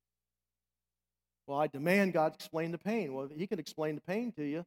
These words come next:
or explain the reason behind something, but it's not gonna take away the pain. I have sat with many couples who have lost children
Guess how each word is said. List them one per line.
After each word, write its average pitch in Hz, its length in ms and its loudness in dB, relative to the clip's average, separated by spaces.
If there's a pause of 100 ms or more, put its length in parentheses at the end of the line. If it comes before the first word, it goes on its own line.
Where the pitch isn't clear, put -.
(400)
or 147 80 -4
explain 175 440 0 (540)
the 151 60 -8
reason 160 300 0
behind 180 320 -2
something, 165 300 -2
but 165 100 0
it's 170 140 -2
not 214 120 2
gonna 196 140 -2
take 180 180 -2
away 170 160 0
the 170 100 -8
pain. 214 360 -4 (1900)
I 208 180 8
have 208 140 4
sat 175 240 6
with 165 140 -2
many 196 240 2
couples 151 420 0
who 160 100 0
have 156 120 -2
lost 170 340 4
children 214 400 -2